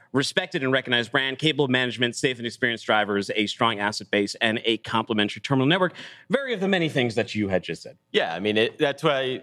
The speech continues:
Speaker 2: I mean, overall, I mean, you've heard me and Craig talk about it this morning on FreightWaves now. It, it makes sense, especially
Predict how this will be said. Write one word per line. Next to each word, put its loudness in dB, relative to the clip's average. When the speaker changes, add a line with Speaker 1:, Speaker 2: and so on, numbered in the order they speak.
Speaker 2:
I 4
mean, 4
overall, 4
I -2
mean, -4
you've -8
heard -6
me 2
and 0
Craig -2
talk 0
about 0
it -8
this -10
morning 2
on 2
FreightWaves 0
now. 2
It, 2
it 0
makes -2
sense, -4
especially 0